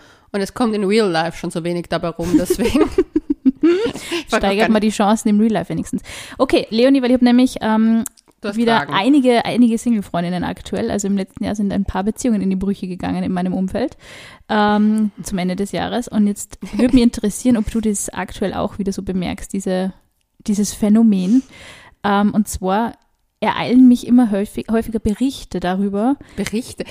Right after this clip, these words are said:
Speaker 2: Berichte.
Speaker 1: Du klingst so, wie, ich weiß nicht, achtzehntes Jahrhundert in
Speaker 2: Offiziell
Speaker 1: Amerika, irgendein Reiter
Speaker 2: ein Be-,
Speaker 1: kommt.
Speaker 2: <laughs> ein Bericht hat mich ereilt. Und zwar, dass die Typen,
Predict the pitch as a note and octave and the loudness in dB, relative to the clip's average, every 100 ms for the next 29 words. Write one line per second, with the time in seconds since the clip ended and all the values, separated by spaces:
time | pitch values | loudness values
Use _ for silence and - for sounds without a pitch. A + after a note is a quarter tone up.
0 | - A#3 G#3+ D#4 F4+ - - G#3 G#3+ B3+ | 0 2 4 4 2 -4 -2 2 4 4
1 | F4 - B3 B3 D#4 A#3+ - - A3+ A3+ | 4 -2 2 2 2 -4 -6 -4 -2 -2
2 | - F#3+ B3+ B3 - G#3+ - D4+ C4+ C4 | -2 -2 -2 -4 -2 -2 0 -2 -2 -2
3 | A3+ B3 C4 - B3 B3 A3+ G#3+ A#3 D4 | 0 2 2 2 2 2 2 2 2 0
4 | C4 A3 C4+ B3+ C4+ B3 A3+ D#3+ F3+ - | 0 0 0 0 0 0 0 2 0 2
5 | B3+ A#3+ A#3+ G#3+ D#4 C4 A#3+ B3 C#4 B3 | 4 4 4 4 4 4 6 6 8 6
6 | B3+ C#4 - G#3+ G#3 G3+ F#3+ G#3+ - G4 | 2 -2 -4 -2 0 0 0 -2 -4 -12
7 | - - B3+ A#3 A#3 B3+ C4+ - - B3+ | -14 -2 2 2 4 2 2 -2 -4 -2
8 | C4+ C4+ | 2 2